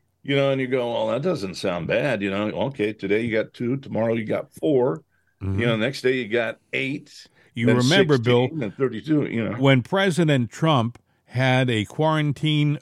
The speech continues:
Speaker 2: of people from China visiting the U S, he
Speaker 1: He
Speaker 2: was
Speaker 1: was a xenophobe.
Speaker 2: critici-, oh, he was criticized big time. Now
Speaker 1: Now
Speaker 2: Biden
Speaker 1: Biden's
Speaker 2: does
Speaker 1: doing
Speaker 2: it.
Speaker 1: the
Speaker 2: Well,
Speaker 1: same. Yeah.
Speaker 2: that's a good thing. That's a
Speaker 1: Yeah.
Speaker 2: good thing.
Speaker 1: Well, yeah, but, you know, anything Trump did was, was,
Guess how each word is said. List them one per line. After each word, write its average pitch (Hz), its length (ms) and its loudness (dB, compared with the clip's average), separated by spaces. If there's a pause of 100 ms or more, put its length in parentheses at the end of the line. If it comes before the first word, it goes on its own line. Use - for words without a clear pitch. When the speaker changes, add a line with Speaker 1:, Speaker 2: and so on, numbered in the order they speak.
Speaker 2:
of 107 360 2
people 156 340 0
from 127 220 -2
China 135 360 2
visiting 123 480 2
the 113 80 4
U 110 240 4
S, 139 340 -2 (600)
he - 140 0
Speaker 1:
He 180 40 4
Speaker 2:
was 151 240 6
Speaker 1:
was 95 140 2
a - 20 6
xenophobe. 208 140 8
Speaker 2:
critici-, 98 360 4
oh, 123 220 4
he 123 120 0
was 107 240 -2
criticized 160 840 -2
big 175 200 -2
time. 101 260 0 (420)
Now 170 180 0
Speaker 1:
Now 143 60 2
Speaker 2:
Biden 170 260 4
Speaker 1:
Biden's 131 160 2
Speaker 2:
does 117 200 6
Speaker 1:
doing 127 160 4
Speaker 2:
it. 107 60 -6
Speaker 1:
the - 40 -2
Speaker 2:
Well, 139 60 2
Speaker 1:
same. 123 240 -2
Yeah. 208 140 -2
Speaker 2:
that's 208 160 -4
a 107 60 0
good 131 260 0
thing. 160 440 -2 (460)
That's 131 160 -6
a - 20 2
Speaker 1:
Yeah. 190 280 2
Speaker 2:
good 143 80 -6
thing. 143 280 -4 (240)
Speaker 1:
Well, 156 440 2
yeah, 98 320 -2
but, 90 200 -4
you 123 140 0
know, 101 180 0
anything 104 440 -2
Trump 87 320 -2
did 78 180 0
was, 76 340 -2
was, 71 480 -2